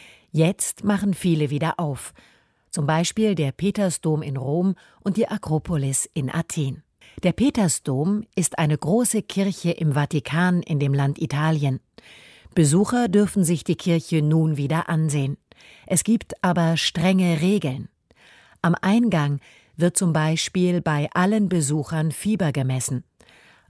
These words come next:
Außerdem müssen sich alle Besucher die Hände desinfizieren. Eigentlich gibt es im Petersdom und auf dem Platz vor der Kirche oft große Gottesdienste mit dem Papst.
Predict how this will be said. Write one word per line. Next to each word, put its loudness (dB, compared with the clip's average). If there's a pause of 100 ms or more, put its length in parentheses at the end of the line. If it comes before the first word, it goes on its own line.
Außerdem 4
müssen 4
sich -4
alle 2
Besucher -2
die -2
Hände 0
desinfizieren. -2 (920)
Eigentlich 2
gibt -2
es 0
im 0
Petersdom 2
und -4
auf -2
dem -2
Platz 0
vor 2
der 4
Kirche 0 (520)
oft -2
große 2
Gottesdienste -2
mit -2
dem -2
Papst. -4